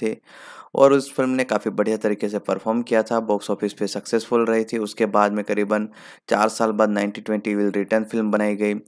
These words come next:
उस फिल्म को भी काफ़ी बढ़िया तरीके से प्यार मिला और उस फिल्म ने भी एक अच्छा पोटेंशियल दिखाया और बॉक्स ऑफिस पे भी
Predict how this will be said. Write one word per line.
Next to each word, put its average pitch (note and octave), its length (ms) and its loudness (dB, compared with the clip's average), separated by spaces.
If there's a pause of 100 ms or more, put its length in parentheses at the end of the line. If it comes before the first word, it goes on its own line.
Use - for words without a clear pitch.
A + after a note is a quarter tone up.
(420)
उस B2 180 0
फिल्म B2+ 180 0
को B2+ 140 6
भी B2+ 80 0
काफ़ी A2+ 260 2
बढ़िया G#2+ 280 0
तरीके G#2 360 -2
से G#2 160 -4
प्यार G2 340 2
मिला G#2+ 320 2
और A2 300 0
उस - 220 -4
फिल्म A#2+ 140 -2
ने A#2 140 0
भी A#2 140 0
एक A#2 160 0 (100)
अच्छा A#2+ 480 0
पोटेंशियल G#2+ 640 -2
दिखाया G#2+ 420 0
और G#2+ 180 4
बॉक्स G#2 360 0
ऑफिस A#2+ 260 -2
पे A#2+ 160 0
भी A#2+ 200 0